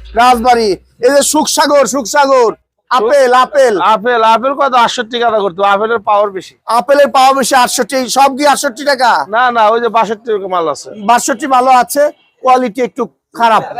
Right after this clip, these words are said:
Speaker 2: খারাপ।
Speaker 1: আচ্ছা, আর এই মালটা কত বিক্রি করছেন?
Speaker 2: এটা সত্তর, ঊনসত্তর কাটালো, জিটকা, মানিকগঞ্জ।
Speaker 1: মানিকগঞ্জ, জিটকা।
Speaker 2: জি।
Speaker 1: আচ্ছা, আর রসুনের বাজার কেমন যাচ্ছে?
Speaker 2: রসুনের বাজার একটু বাড়ছে, হালকা একটু বাড়ছে।
Speaker 1: এই তো মিডিয়াম রসুন রাখছেন, এটা কত টাকা বিক্রি
Speaker 2: মিডিয়াম
Speaker 1: করছেন?
Speaker 2: এটা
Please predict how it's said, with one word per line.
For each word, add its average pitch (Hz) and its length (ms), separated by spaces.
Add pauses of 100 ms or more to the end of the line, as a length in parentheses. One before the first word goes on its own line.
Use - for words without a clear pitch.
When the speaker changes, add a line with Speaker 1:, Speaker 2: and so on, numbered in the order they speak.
(200)
Speaker 2:
খারাপ। 196 220
Speaker 1:
আচ্ছা, 180 500 (240)
আর 220 100
এই 262 140
মালটা 302 260
কত 285 100
বিক্রি 269 240
করছেন? 302 420 (840)
Speaker 2:
এটা 220 240
সত্তর, 254 460
ঊনসত্তর 220 460
কাটালো, 175 420
জিটকা, 202 420
মানিকগঞ্জ। 180 540 (100)
Speaker 1:
মানিকগঞ্জ, 240 520
জিটকা। 214 540 (140)
Speaker 2:
জি। 147 100 (100)
Speaker 1:
আচ্ছা, 190 720 (140)
আর 220 120
রসুনের 302 340
বাজার 285 220
কেমন 254 240
যাচ্ছে? 214 420 (440)
Speaker 2:
রসুনের 269 500
বাজার 254 300
একটু 233 260
বাড়ছে, 196 380
হালকা 175 260
একটু 170 160
বাড়ছে। 147 400 (160)
Speaker 1:
এই 254 140
তো 285 140
মিডিয়াম 269 540
রসুন 240 220
রাখছেন, 226 280
এটা 233 160
কত 262 120
টাকা 233 160
বিক্রি - 20
Speaker 2:
মিডিয়াম 202 280
Speaker 1:
করছেন? 240 200
Speaker 2:
এটা 226 100